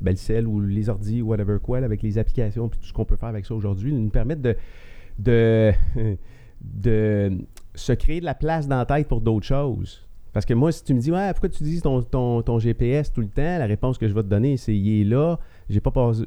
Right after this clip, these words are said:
sais, j'ai pas besoin de me casser la tête à retenir quelque chose. » Fait que je peux mettre <laughs> quelque chose d'autre dans ma tête. Euh, je peux utiliser la place pour autre chose.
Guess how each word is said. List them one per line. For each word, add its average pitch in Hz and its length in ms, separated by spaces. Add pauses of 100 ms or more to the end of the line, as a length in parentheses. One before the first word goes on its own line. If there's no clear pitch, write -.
sais, - 180
j'ai 110 60
pas 110 120
besoin 143 200
de 147 60
me 127 60
casser 117 300
la 120 120
tête 139 240
à - 60
retenir 131 500
quelque 110 180
chose. » 160 520
Fait 120 80
que - 80
je - 80
peux 127 160
mettre 156 260 (300)
<laughs> - 100
quelque - 160
chose 123 480
d'autre 151 320
dans 110 140
ma 110 140
tête. 135 340 (420)
Euh, 104 280
je - 60
peux 139 100
utiliser 131 260
la 131 80
place 151 240
pour 123 100
autre 110 180
chose. 135 400